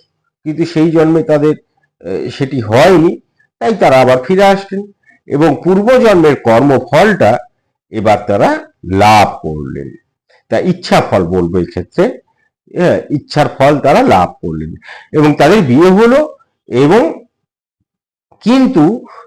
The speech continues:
জন্মান্তরে সংস্কার বলে প্রধানা এবং প্রিয়তমা মহিষী হয়েও রাজরানী সুখ ঐশ্বর্য এবং বিলাস ব্যসনের পরিবর্তে কলাবতী সবসময়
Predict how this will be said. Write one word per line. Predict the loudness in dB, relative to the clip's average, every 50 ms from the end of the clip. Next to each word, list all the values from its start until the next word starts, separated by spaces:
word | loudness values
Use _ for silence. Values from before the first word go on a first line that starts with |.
| _ -10 -2
জন্মান্তরে | 0 2 2 4 4 4 4 4 4 2 2 0 0 0 2 2 0
সংস্কার | 0 -2 -2 -2 0 0 -2 -4 -8 -4 0 0 2 2
বলে | 2 2 2 2 2 0
প্রধানা | 0 0 0 0 0 2 2 2 2 2 2 2 0 0 -2 -8 _ _ _ _ _ _ -6
এবং | -4 -2 0 -2 -2 -2 0
প্রিয়তমা | 0 2 4 4 4 4 2 2 2 0 0 2 2 2 2
মহিষী | 2 2 0 0 0 0 0 -2 -2 -2 -2 0
হয়েও | 0 2 2 4 4 2 2 0 -2 -6 -12 -20 -20 -20 -20 -20 -20 _ _ -4
রাজরানী | 0 2 4 4 6 4 4 4 2 2 2 2 2 0
সুখ | -2 -4 -4 -2 -2 -2 -2 -4
ঐশ্বর্য | -2 -2 0 0 0 -2 -4 -2 0 0 0 0 0
এবং | 0 0 0 -2 -2
বিলাস | 0 2 2 4 4 4 2 2
ব্যসনের | 0 -2 -2 -4 -4 -6 -6 -6 -6 -6
পরিবর্তে | -6 -6 -4 -2 -2 -2 -2 -4 -4 0 0 2 2 0 -2 -6 -12 _ -20 -20 -20 _ _ _
কলাবতী | 0 2 2 4 4 4 4 4 2 2 0 0 -2 -4
সবসময় | -4 -4 -4 -4 -4 -6 -8 -8 -4 -2 -2 -2 -4 -6